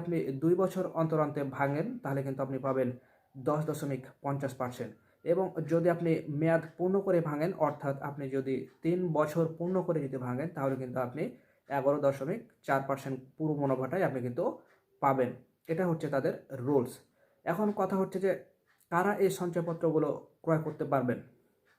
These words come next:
তো তারা রুলসের ভিতরে যেটা ফেলে দিয়েছে সেটা হচ্ছে তিন মাস অন্তর মুনাফা ভিত্তিক সঞ্চয়পত্র বাংলাদেশের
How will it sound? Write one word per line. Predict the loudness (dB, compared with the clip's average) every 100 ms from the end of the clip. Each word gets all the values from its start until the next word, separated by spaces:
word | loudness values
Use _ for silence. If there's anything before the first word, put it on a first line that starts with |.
| _ _ _ _ _ _ -20 _ _
তো | 0
তারা | 4 4 6 8
রুলসের | 8 8 2
ভিতরে | 2 2 4
যেটা | 2 2
ফেলে | 4 4
দিয়েছে | 2 0
সেটা | -2 -2
হচ্ছে | 0 0 0 -2
তিন | 0 4
মাস | 2 2 -2
অন্তর | -2 2 2
মুনাফা | 2 2 0
ভিত্তিক | -2 -4 -4
সঞ্চয়পত্র | -2 -2 -4 -4 -2 0
বাংলাদেশের | 0 0 -2